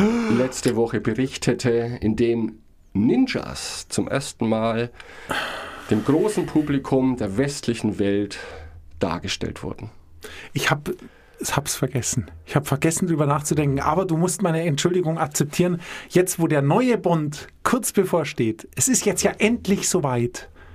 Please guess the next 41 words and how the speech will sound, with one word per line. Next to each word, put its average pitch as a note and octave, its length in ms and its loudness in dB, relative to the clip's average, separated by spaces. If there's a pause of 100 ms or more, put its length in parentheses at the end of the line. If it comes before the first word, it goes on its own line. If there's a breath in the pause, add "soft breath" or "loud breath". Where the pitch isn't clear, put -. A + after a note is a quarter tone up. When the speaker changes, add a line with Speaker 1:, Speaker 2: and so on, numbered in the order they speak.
(580 loud breath)
Speaker 1:
konnte D3+ 260 0
ich C#3+ 80 0
an C#3 80 2
nichts D#3 260 -2
anderes D3+ 380 0
denken, C#3+ 260 2
als C3+ 160 0
mich C3+ 140 0
darauf C3+ 180 0
zu - 140 2
freuen, D#3 260 0
den C#3 160 2
neuen D3 260 0
Bond D3 240 -2
anzuschauen. A2 640 -2 (180 loud breath)
Speaker 2:
Okay. G#2+ 220 -4
Speaker 1:
Und D#3+ 100 6
zwar D3+ 200 2
wahrscheinlich F3 380 2
am E3+ 80 0
Donnerstag, B2 460 0
wenn A#2+ 140 2
er A#2 80 -2
anläuft. A2 500 -4
Donnerstag, C3 400 -2
dreißigster. A#2+ 760 -2
Ist G#3 120 2
ja F2+ 120 -2
jetzt - 140 -12
bald. D#3+ 280 -10 (920 loud breath)
Speaker 2:
Ist - 160 -2
bald, - 220 -10
ja. G#2 180 -14 (720 loud breath)
Speaker 1:
Ich - 120 -6
freue G#2 180 0
mich G#2+ 120 -2
so A#2+ 100 -2
auf A2 100 -8
den A#2 160 -2
neuen A2 200 -2
Bond, C#3+ 480 -8